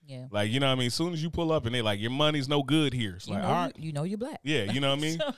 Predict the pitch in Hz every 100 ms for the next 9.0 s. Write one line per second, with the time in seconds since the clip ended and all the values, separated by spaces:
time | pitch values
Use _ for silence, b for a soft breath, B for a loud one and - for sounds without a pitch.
0 | 523 113 92 92 95 101 104 107 139 147
1 | 139 139 - 107 85 87 117 143 143 147
2 | 143 147 160 185 190 190 b - 135 156
3 | 143 127 143 143 143 147 135 160 165 113
4 | 85 - _ _ _ 135 135 175 175 170
5 | 139 139 143 135 147 135 123 120 117 113
6 | 104 110 113 113 120 117 117 - 143 139
7 | 117 - 113 107 107 - 110 120 123 110
8 | 104 90 b b b b - 120 110 92